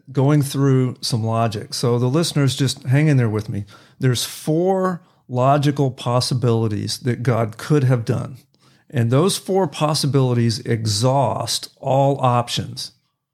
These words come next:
So I'm gonna go through those four, and these are the four logical possibilities that God had before him that he could have done. The first is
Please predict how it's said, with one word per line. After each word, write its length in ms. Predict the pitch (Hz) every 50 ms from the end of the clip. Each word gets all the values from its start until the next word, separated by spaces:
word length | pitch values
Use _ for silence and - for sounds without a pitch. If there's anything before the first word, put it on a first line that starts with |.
| _ _ _ _ -
So 200 | - - 127 117
I'm 100 | 127 151
gonna 140 | 170 185 160
go 160 | 165 165 147
through 260 | 139 - 165 170 151
those 240 | 131 131 127 120 -
four, 440 | - - - 147 117 107 101 101 104
and 140 | 107 113
these 220 | 120 131 156 160 165
are 80 | 170
the 80 | 151 147
four 460 | 135 - - 160 156 160 175 170 156
logical 520 | 127 123 120 127 147 160 151 165 143 160 151
possibilities 880 | 135 - 160 147 151 139 156 143 135 139 127 123 127 120 120 120 110 107
that 200 | 117 110 - 113
God 400 | 123 117 117 127 127 127 123 117
had 420 | 123 113 113 127 127 127 131 131
before 380 | 139 139 139 - 139 127 120 110
him 280 | 113 110 107 107 110
that 140 | 107 107 107
he 140 | 110 127 127
could 280 | 131 - - 135 120
have 200 | 117 123 117 117
done. 300 | 107 123 113 110 139 139 - _ _ _ _ _ _ - - - _ _ _ _ _
The 80 | - 123
first 460 | - - 151 156 190 214 208 - -
is 420 | 139 127 117 113 117 127 - -